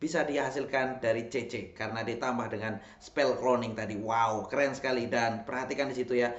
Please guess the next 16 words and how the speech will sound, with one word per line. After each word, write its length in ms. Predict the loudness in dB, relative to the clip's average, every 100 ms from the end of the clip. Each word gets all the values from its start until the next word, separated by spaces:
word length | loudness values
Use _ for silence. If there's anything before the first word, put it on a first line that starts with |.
| -10 -18 -4
eh, 80 | 2
yang 160 | 4 4
diberi 320 | 6 6 6
red 240 | 6 6
spell, 320 | 4 4 6 6
yang 240 | 4 4
diberi 240 | 4 4
heal 240 | 4 4 4
spell 240 | 2 0
adalah 480 | 2 2 2 0 -2 4
balon 480 | 6 6 6 4 2
maxnya, 480 | -2 -4 -6 -4 -4 -2
bukan 640 | 2 2 0 -4 -4 -4
naganya. 560 | -6 -6 -2 0 0 -2
Keren 320 | -2 0 0
sekali. 320 | 0 0 0